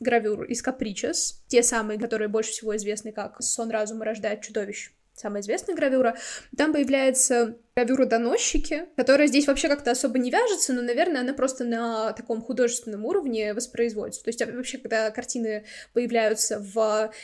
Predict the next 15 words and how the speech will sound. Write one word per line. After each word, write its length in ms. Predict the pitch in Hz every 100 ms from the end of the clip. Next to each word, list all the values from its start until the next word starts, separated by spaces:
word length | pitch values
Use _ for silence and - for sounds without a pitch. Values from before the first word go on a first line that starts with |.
| -
изобразительном 960 | 233 220 240 247 - 233 214 214 214 -
ряде 340 | 233 226 226
фильма, 340 | - 440 440 254
это 200 | 240 233
вообще 220 | 233 359
не 80 | 277
обязательно 340 | 254 294 247
значит, 240 | 233 262 -
что 140 | - 233
мы 100 | 233
должны 300 | 233 240 233
открывать 340 | 233 233 233 240
Википедию 480 | 240 - 330 254
и 20 | 233
читать, 340 | - 247 262